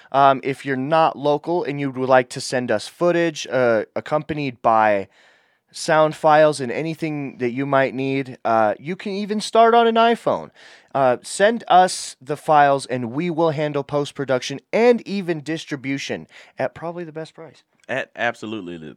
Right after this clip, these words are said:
Speaker 2: the bre-, best, the best price. <laughs> Absolutely the best price,
Speaker 1: And you
Speaker 2: guys.
Speaker 1: heard it here first.
Speaker 2: You heard it here first. No, seriously, uh,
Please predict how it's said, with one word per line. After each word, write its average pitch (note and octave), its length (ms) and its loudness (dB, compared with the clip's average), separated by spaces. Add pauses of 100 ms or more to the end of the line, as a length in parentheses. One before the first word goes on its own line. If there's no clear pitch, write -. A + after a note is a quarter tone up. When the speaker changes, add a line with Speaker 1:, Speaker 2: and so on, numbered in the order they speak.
Speaker 2:
the D#2+ 160 -12
bre-, D#2+ 220 -8 (160)
best, C#3+ 500 -4 (160)
the C#3 240 -4
best B2+ 420 -2
price. - 560 -10 (120)
<laughs> C#3+ 140 -12
Absolutely F3 1200 2
the A#2 200 -4
best A2+ 380 -4
price, A#2 160 2
Speaker 1:
And F#3 160 4
you G#3 80 2
Speaker 2:
guys. F#3+ 140 0
Speaker 1:
heard A#3 200 2
it G#3+ 100 -2
here A3 280 -2
first. A3 480 -4
Speaker 2:
You D3+ 180 -6
heard C3+ 180 0
it A2+ 100 2
here A#2 120 -2
first. - 260 -4 (180)
No, D#3+ 180 2
seriously, D#3+ 540 -8
uh, A#2+ 360 4